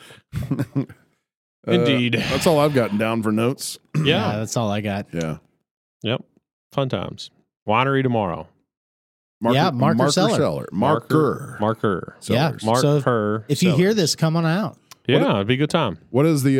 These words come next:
Speaker 1: uh, what's the event tomorrow?
Speaker 2: They're doing a Memorial Day. Uh, I don't remember. Oh, he's right there. What's his name on the bottle? Right
Speaker 3: Yeah.
Speaker 2: here.
Speaker 1: Oh.
Speaker 3: That dude, legend.
Speaker 2: The Legend series, but that's not, you know, but
Speaker 3: Yeah.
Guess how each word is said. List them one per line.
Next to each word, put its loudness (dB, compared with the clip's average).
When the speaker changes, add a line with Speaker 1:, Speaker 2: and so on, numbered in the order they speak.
Speaker 1:
uh, 0
what's -2
the 2
event 0
tomorrow? 0
Speaker 2:
They're -2
doing 2
a 2
Memorial 2
Day. 0
Uh, -2
I -8
don't 0
remember. -2
Oh, 2
he's -4
right -2
there. -6
What's -6
his -2
name -2
on -2
the -4
bottle? 0
Right 0
Speaker 3:
Yeah. 4
Speaker 2:
here. -6
Speaker 1:
Oh. 2
Speaker 3:
That 2
dude, 0
legend. -2
Speaker 2:
The -2
Legend 0
series, -2
but -4
that's -2
not, -4
you -6
know, -4
but -6
Speaker 3:
Yeah. -2